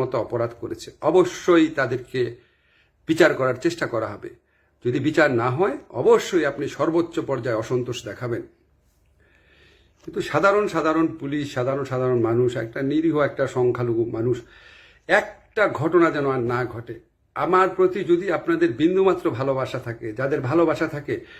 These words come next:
তারা এই কাজ করবেন না, প্লিজ, প্লিজ। আমরা একটা, আমরা একটা ধ্বংসযজ্ঞ,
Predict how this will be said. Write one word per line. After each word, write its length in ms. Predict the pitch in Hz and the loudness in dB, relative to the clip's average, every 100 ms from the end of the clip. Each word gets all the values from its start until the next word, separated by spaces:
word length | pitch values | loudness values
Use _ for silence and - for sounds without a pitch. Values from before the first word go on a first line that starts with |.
| - - - | -20 -8 -2
তারা 140 | 147 170 | 2 4
এই 60 | 170 | 2
কাজ 100 | 165 - | -2 -2
করবেন 300 | 165 156 170 151 123 | -2 2 2 2 0
না, 80 | 110 - _ _ _ _ _ - | -2 -6 _ _ _ _ _ -12
প্লিজ, 340 | 143 135 117 - - _ _ _ | -6 -4 -6 -12 -20 _ _ _
প্লিজ। 280 | 135 117 - - _ _ _ _ _ _ _ _ _ - 120 | -8 -8 -10 -20 _ _ _ _ _ _ _ _ _ -2 0
আমরা 240 | 139 165 185 190 - | 2 4 2 0 -8
একটা, 240 | 120 - 160 185 403 - _ _ _ _ _ _ _ _ _ _ _ _ 120 | -12 -6 -2 -2 -2 -12 _ _ _ _ _ _ _ _ _ _ _ _ -4
আমরা 140 | 131 139 | 0 0
একটা 160 | 135 170 170 - - | 2 0 -2 -8 -8
ধ্বংসযজ্ঞ, 720 | 147 160 160 175 139 143 123 | 2 2 4 -2 0 -2 -2